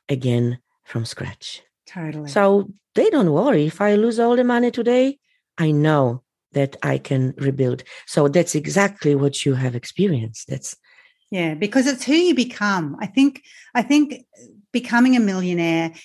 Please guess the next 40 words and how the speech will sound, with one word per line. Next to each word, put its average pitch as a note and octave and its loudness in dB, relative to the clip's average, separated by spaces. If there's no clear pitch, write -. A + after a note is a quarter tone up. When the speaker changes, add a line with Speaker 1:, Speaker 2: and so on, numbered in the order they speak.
Speaker 2:
yes, A3 0
it's - -12
all B3+ 0
obviously F3 -4
all E3+ -2
about D#3+ -2
the E3 -4
money E3+ 2
side D#3+ -6
of D#3 -6
it, F3+ -8
but G3 -2
who A3+ 0
you C4 4
become F#3+ -2
along F3 0
the E3+ -2
way E3+ 2
to E3+ -16
be G3 -4
the F#3 -4
person E3+ -6
to G#3 -8
actually F#3+ -2
be F#3+ -6
able E3+ -2
to E3+ -2
not F3+ 0
only E3+ -2
manifest G#3+ -2
the G3+ -8
money, F3+ -4
make G#3 -2
the G#3+ -2
money, F3+ 0
keep B3 0
the A3 2
money, E3+ 0
make G3+ -4
the A3+ -2